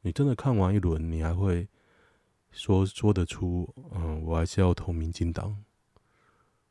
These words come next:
真的只能尊重啊，<laughs> 尊重，就是洗脑的很成功啊，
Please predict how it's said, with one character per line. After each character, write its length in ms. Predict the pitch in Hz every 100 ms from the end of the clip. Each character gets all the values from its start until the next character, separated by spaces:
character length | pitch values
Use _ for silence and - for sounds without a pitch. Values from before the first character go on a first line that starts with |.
| _ _ _ _ _
真 200 | - 120
的 100 | 117
只 120 | 90 85
能 160 | 82
尊 220 | 82 87
重 240 | 90 92 82
啊， 400 | 98 - - - _
<laughs> 160 | _ _
尊 220 | - 85
重， 240 | 85 85 87
就 100 | 113
是 200 | 113 123 - _ _ _ _ _ -
洗 280 | - 98
脑 160 | 104 92
的 100 | 85
很 100 | 78
成 220 | - 80
功 240 | 82 82 90
啊， 180 | 110